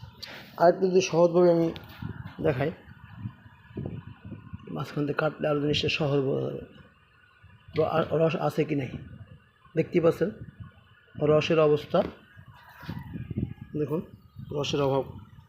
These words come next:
অভাব নেই। এই যে কালারও কিন্তু অস্থির কালার, আমরা কিন্তু ঘরের ভিতরে অন্ধকারে ওইভাবে দেখানো যায় না। এই দেখুন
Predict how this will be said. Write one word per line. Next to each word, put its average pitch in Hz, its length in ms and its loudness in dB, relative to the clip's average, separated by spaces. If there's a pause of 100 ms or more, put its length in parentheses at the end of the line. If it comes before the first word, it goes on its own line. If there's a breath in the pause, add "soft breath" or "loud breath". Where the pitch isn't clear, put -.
(100)
অভাব 143 180 0 (100)
নেই। 180 120 -4 (2000)
এই 139 100 -10
যে 147 80 -4 (1200)
কালারও 185 300 4
কিন্তু 190 220 2 (100)
অস্থির 175 360 0
কালার, 175 200 4 (540)
আমরা 143 200 -4
কিন্তু 156 240 -4
ঘরের 151 160 2
ভিতরে 165 220 0
অন্ধকারে 165 380 2 (720)
ওইভাবে 170 200 0
দেখানো 175 360 4
যায় 139 140 -2
না। 175 40 -8 (2000)
এই 143 100 -6
দেখুন 143 180 -4